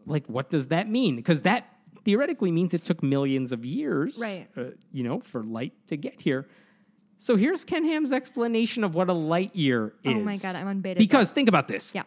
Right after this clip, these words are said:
Speaker 1: If it t-, if a light year
Speaker 2: Mm-hmm.
Speaker 1: is the measure of distance, how long it takes light to travel in
Speaker 2: In
Speaker 1: a
Speaker 2: a year.
Speaker 1: year. So if something is two light years away, it would take the light two years to get here.
Speaker 2: Uh-huh.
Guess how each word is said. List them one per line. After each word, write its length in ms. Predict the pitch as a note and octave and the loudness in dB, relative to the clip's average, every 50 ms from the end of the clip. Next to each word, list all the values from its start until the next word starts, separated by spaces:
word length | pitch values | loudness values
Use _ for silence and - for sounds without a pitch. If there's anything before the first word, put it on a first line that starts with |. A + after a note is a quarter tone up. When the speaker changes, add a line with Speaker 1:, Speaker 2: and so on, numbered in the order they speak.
| _ - | _ -8
Speaker 1:
If 120 | C#3+ C#3+ | -2 -2
it 160 | A3 - - | -2 -4 -4
t-, 160 | - - - - | -10 -10 -8 -2
if 240 | - E3+ C#3+ - - _ _ _ _ - F3+ C#3 D3 - - | -2 -2 -2 -2 -8 _ _ _ _ -14 -14 -14 -10 -6 -2
a 80 | D3 | 0
light 220 | C#3 D3 D3+ F#3 - | 2 4 2 2 4
year 440 | G3 D#3+ C3+ A#2 A2 A#2+ C3+ C#3 _ _ - | 4 6 6 6 6 4 0 -2 _ _ -8
Speaker 2:
Mm-hmm. 160 | A3+ A3+ G#3+ | -6 -2 0
Speaker 1:
is 200 | D#3+ C#3 C3 - | 0 0 0 -2
the 140 | C3 C#3 C#3+ | -2 -2 0
measure 300 | C3+ C#3+ C#3+ C#3 C3 C#3+ | 2 4 4 4 4 2
of 160 | C3 A#2+ A#2+ | 0 0 -2
distance, 500 | B2 D3 C#3 - - - F#3+ - - - - | -2 -4 -4 -4 -6 -12 -12 -12 -12 -8 -2
how 120 | - D3 | 0 2
long 260 | D3 C#3+ C#3+ D3+ D3+ D#3+ | 2 4 2 2 0 -2
it 80 | D#3+ | -4
takes 260 | - D#3+ C#3 - - A#2+ | -2 -4 -4 -4 -4 -6
light 280 | A#2+ C3 D3 D#3 - - | -4 -2 -2 -2 0 -2
to 60 | F3 | -4
travel 500 | - - - F3+ C3+ B2+ B2+ C#3 D3 E3+ - | -2 0 0 0 2 2 2 0 -2 -2 -2
in 80 | C#3+ C3+ | -2 -2
Speaker 2:
In 80 | C3+ C3+ | 0 0
Speaker 1:
a 20 | |
Speaker 2:
a 40 | C3 | 0
year. 180 | C3 D3 G#3+ | 2 4 4
Speaker 1:
year. 220 | G#3+ C#3 A#2 B2 - - - - | 4 4 4 2 -2 -6 -12 -6
So 140 | - F3 | -2 0
if 60 | D3+ - | 2 2
something 240 | F3+ E3 E3+ D#3+ | 2 2 4 2
is 100 | C#3+ C3 | 2 0
two 220 | - - - G#3 G3 | -2 -2 0 2 2
light 200 | F3+ E3+ F3 - | 4 2 2 2
years 200 | F3 E3 E3 E3+ | 0 0 0 2
away, 400 | G3+ D#3+ C3+ B2 A#2 B2+ D3 D#3 - _ _ - - | 2 4 4 4 2 2 -2 -4 -6 _ _ -6 -2
it 40 | |
would 120 | A#2 A#2 - | -2 -2 -2
take 180 | C#3 C3 - | -2 -4 -2
the 80 | - D3+ | -2 -2
light 260 | C3 B2+ C3+ C3+ - | 0 0 0 -2 -4
two 220 | - - - F3+ F#3 | -6 0 2 4 4
years 320 | E3 C#3+ C3+ C3 C3+ - - | 6 6 4 4 2 2 -2
to 60 | D3 | -4
get 380 | C3+ B2 A2+ - G3+ - - - | -4 -4 -4 -6 -6 -6 -8 -12
here. 380 | - B2+ A#2+ A#2 B2+ D#3+ E3 - | -10 -6 -4 -2 -2 -2 -4 -4
Speaker 2:
Uh-huh. 240 | G3+ A3 G#3 G3 | -6 -6 -6 -6